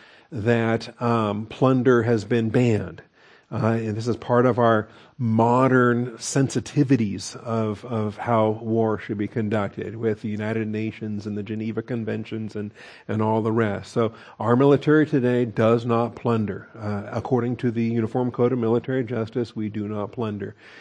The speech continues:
Even, uh, and the, the claiming of souvenirs is banned. And when I came back from Desert Storm, I didn't come back with any plunder or any souvenirs, uh, because we don't do that. We also don't collect,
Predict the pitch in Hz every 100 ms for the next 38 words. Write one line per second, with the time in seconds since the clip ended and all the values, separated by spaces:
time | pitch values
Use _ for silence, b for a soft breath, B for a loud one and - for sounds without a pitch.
0 | B 117 123 127 123 123 117 113 110 110
1 | B B B _ 120 110 113 107 110 -
2 | 123 127 127 123 - 135 180 151 117 101
3 | 85 - - 127 113 107 101 92 107 107
4 | 101 95 - - - 117 113 107 107 107
5 | 131 117 117 117 123 113 107 117 123 -
6 | 127 147 107 104 113 120 123 123 123 123
7 | - 110 113 135 131 123 131 123 113 120
8 | 113 123 135 117 117 117 B B B B
9 | 110 107 104 113 - 117 110 120 123 123
10 | 113 127 143 117 104 87 - B B B
11 | 120 120 135 139 120 120 117 - 123 120
12 | 123 120